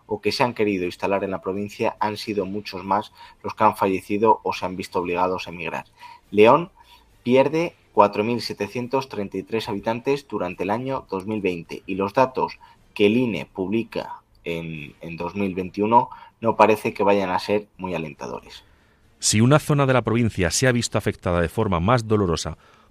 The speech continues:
Speaker 2: por la despoblación, esa ha sido la comarca del Bierzo. El fin de la minería, acompañado de la falta de infraestructuras, ha sido una auténtica losa que muchos pueblos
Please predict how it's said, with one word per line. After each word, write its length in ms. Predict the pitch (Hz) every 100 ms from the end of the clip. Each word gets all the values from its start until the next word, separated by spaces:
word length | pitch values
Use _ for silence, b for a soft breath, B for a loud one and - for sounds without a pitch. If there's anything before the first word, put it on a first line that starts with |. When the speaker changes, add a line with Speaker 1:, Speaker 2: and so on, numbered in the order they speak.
| _
Speaker 2:
por 180 | 104 87
la 160 | 117
despoblación, 680 | 98 - 117 95 82 107 113 b b b
esa 260 | - 120 127
ha 60 | 113
sido 260 | 123 120
la 120 | 107
comarca 440 | 82 85 85 76 73
del 140 | 76
Bierzo. 420 | 71 76 - 69 - b b b b b b
El 160 | 107 104
fin 200 | 131 139
de 80 | 135
la 100 | 117
minería, 540 | 110 101 113 110 90 -
acompañado 680 | 87 101 90 87 101 110 87
de 100 | 82
la 80 | 78
falta 300 | 110 104 95
de 60 |
infraestructuras, 840 | 90 - 85 - - - 101 98 b b b b
ha 100 | -
sido 260 | - 135
una 140 | 123 107
auténtica 540 | 95 110 107 104 87
losa 340 | 87 95 101 92 b b b b
que 140 | - 90
muchos 320 | 113 104 -
pueblos 520 | 101 95 95 92 -